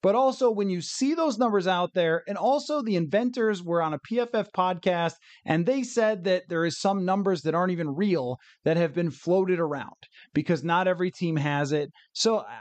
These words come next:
I, I don't know. I think for us, i-, it's, it's really hard to say what to do with that. And we should probably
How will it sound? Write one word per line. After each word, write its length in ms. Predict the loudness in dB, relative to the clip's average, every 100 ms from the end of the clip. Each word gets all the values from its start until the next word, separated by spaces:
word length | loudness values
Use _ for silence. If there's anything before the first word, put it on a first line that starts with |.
| -6
I, 200 | 0 2
I 40 |
don't 300 | 0 -2 -6
know. 280 | -6 -4 -2
I 180 | 0 0
think 300 | 0 -2 -4
for 260 | -2 -4 0
us, 440 | 0 2 0 -8 -18 _ _ _ _ _ _ -4
i-, 120 | -2
it's, 260 | -2 -4 -4
it's 180 | -12 -10
really 540 | -6 -2 0 0 0 0
hard 400 | 0 0 0 -2
to 60 |
say 260 | -2 0 0
what 220 | 0 -2
to 100 | -2
do 180 | 0 0
with 220 | 0 0
that. 300 | 0 0 -6 -10 _ _
And 180 | 0 2
we 80 | 0
should 240 | -2 -6
probably 640 | -4 0 0 0 -2 -4